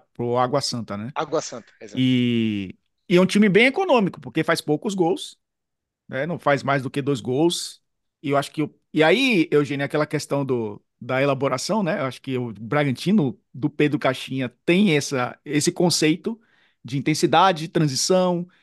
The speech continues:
Speaker 1: time que marca alto. Até contra o Águilas Douradas tentou fazer isso no começo do jogo, depois, não sei, desistiu da ideia. E a gente viu um time marcar com linha de cinco e o Bragantino ter dificuldade pra infiltrar, é,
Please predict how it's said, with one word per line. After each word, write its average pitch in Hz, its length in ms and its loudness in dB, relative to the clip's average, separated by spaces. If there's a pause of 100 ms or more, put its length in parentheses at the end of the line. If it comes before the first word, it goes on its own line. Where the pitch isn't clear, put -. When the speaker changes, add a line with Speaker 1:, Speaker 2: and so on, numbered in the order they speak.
(120)
Speaker 1:
time 160 220 -2
que 165 120 2
marca 156 320 2
alto. 156 220 4
Até 247 160 0
contra 247 280 -2
o 190 40 4
Águilas 180 240 0
Douradas 165 380 -2
tentou 185 380 -4
fazer 170 280 -4
isso 165 260 -4
no 156 80 -6
começo 165 260 -6
do 160 120 -2
jogo, 170 220 -2
depois, 190 760 0 (120)
não 320 100 -14
sei, 214 180 0
desistiu 220 720 -4
da 165 180 2
ideia. 156 440 2 (640)
E 139 120 -2
a 143 40 -2
gente 151 220 -8
viu 170 220 -2
um 180 60 2
time 156 260 -4
marcar 139 320 -2
com 147 100 -8
linha 143 140 -4
de - 80 -8
cinco 175 480 0
e - 20 4
o 143 40 0
Bragantino 147 420 0
ter 160 120 -4
dificuldade 143 440 -2
pra 143 140 -2
infiltrar, 143 840 2 (320)
é, 120 420 -4